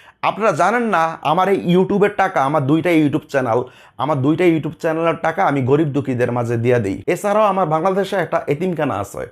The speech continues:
ঠিক আছে? যেখানে কয়েক টন চাল লাগে মাসে। সেই গরিব মানুষদের কথা তো চিন্তা করতে পারে, ঠিক আছে? আর সে তো এটা মিথ্যা কথা বলছে, এই ওটের দুধের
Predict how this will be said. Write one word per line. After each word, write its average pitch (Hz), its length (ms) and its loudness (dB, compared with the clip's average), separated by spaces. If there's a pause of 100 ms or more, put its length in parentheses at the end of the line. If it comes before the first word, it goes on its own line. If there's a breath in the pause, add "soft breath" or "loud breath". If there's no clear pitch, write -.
(280)
ঠিক 151 120 -6
আছে? - 180 -8 (300 soft breath)
যেখানে 160 280 -4 (120)
কয়েক 160 320 2 (180)
টন 160 260 -2
চাল 151 300 -2
লাগে 143 440 2
মাসে। 104 380 -6 (1160)
সেই - 280 0 (180)
গরিব 185 220 2
মানুষদের 202 520 0
কথা 160 220 -2
তো 165 220 2
চিন্তা 185 300 0
করতে 139 280 -2
পারে, 101 260 2
ঠিক 170 160 0
আছে? 110 220 0 (580 soft breath)
আর 139 120 -4 (400)
সে 226 120 4
তো 247 100 2
এটা 262 120 2
মিথ্যা 247 460 0
কথা 220 200 2
বলছে, 120 340 -2 (260)
এই 131 160 -4 (100)
ওটের 165 320 0
দুধের 165 320 2